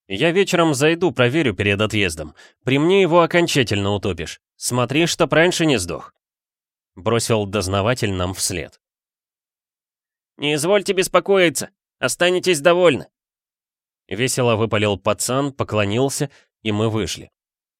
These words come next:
Он обогнал нас и, радостно подпрыгивая, поскакал впереди. Выйдя наружу, пройдя двор, мы свернули налево, обошли центральное здание, приблизились к крепостной стене.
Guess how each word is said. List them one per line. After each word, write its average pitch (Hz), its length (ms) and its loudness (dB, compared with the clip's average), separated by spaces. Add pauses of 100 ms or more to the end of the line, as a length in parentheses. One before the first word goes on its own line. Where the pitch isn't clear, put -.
(320)
Он 120 240 0
обогнал 107 560 0
нас 123 360 -2
и, 110 40 0
радостно 107 480 0
подпрыгивая, 135 640 0
поскакал 107 580 -2
впереди. 90 580 -6 (680)
Выйдя 143 420 2
наружу, 135 500 2
пройдя 101 460 0
двор, 95 400 0 (300)
мы 147 140 -2
свернули 143 440 2
налево, 113 520 0 (360)
обошли 98 440 -2
центральное 98 720 0
здание, 104 580 -2 (300)
приблизились 147 640 0
к - 80 -20
крепостной 107 560 0
стене. 95 520 -6